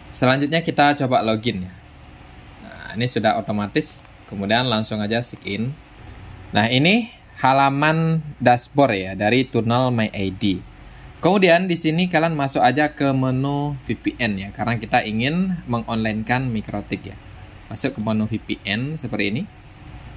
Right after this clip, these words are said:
Kemudian di sini kalian bisa add V P N akun. Nah, di sini ada menu add V P N akun.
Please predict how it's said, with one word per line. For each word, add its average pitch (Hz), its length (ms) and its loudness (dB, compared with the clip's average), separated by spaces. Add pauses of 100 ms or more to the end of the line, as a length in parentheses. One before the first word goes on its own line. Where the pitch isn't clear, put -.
Kemudian 165 560 4
di 156 80 6
sini 156 560 4
kalian 151 560 2
bisa 156 800 2 (240)
add 143 240 2 (160)
V 127 160 0
P 120 320 -2
N 139 400 -2
akun. 107 400 -2 (1120)
Nah, 64 240 -16
di 95 80 -10
sini 110 160 -2
ada 107 160 2
menu 123 400 2 (160)
add - 240 -2
V 120 160 -8
P - 160 -6
N 127 240 -4
akun. 92 320 -10